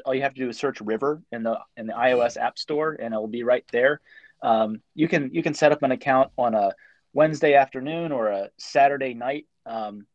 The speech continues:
no matter when you set up your account, you'll be able to buy Bitcoin right away. Uh, even, even if banks aren't open, all you have to do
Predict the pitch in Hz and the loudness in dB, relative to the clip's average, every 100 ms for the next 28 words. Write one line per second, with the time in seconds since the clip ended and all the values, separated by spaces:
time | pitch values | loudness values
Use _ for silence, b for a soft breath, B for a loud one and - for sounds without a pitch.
0 | _ - 131 139 135 131 135 139 156 139 | _ -10 -2 0 0 0 -4 -4 -2 -2
1 | 139 120 113 135 131 131 117 120 113 107 | -2 -6 -4 -2 -2 -4 -8 -6 -4 2
2 | 120 117 123 - 123 113 110 123 123 113 | 4 4 2 -6 -4 -2 4 4 4 2
3 | 131 - _ _ 110 104 101 143 139 143 | 2 0 _ _ -4 -4 -4 -6 -4 -4
4 | 135 131 _ _ - 135 139 131 135 135 | -6 -12 _ _ -6 -4 -4 0 2 2
5 | - 131 120 123 147 147 151 - 131 127 | 4 4 4 0 -2 -4 -6 -2 0 2
6 | 131 - 113 123 131 135 | 0 -2 -6 -2 -2 -4